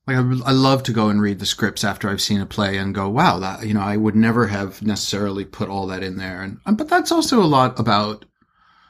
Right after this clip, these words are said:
um, what happens in rehearsal, right? With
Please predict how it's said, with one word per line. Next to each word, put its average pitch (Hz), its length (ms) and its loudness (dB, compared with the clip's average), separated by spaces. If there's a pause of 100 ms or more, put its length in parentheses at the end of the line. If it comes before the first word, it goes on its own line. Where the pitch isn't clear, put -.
(760)
um, 104 500 0
what 120 160 0
happens 107 420 2
in 101 120 2
rehearsal, 98 520 -2
right? 101 440 -2
With 98 500 -4